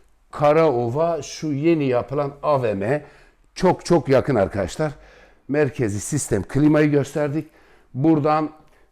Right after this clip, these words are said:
bu alüminyum doğramadır. Bu plastik değil, alüminyum doğramalar. Hani ben bazen Didim'de de diyorum keşke alüminyum kullansalar.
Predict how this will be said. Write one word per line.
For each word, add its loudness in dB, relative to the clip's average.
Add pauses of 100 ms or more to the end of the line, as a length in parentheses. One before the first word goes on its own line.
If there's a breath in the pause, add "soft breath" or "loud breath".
(120)
bu 2 (360)
alüminyum 2
doğramadır. 2
Bu -2
plastik -4
değil, -2
alüminyum 2
doğramalar. 4
Hani 2
ben 2
bazen 2
Didim'de 0
de 0
diyorum 2
keşke -4
alüminyum 0
kullansalar. -4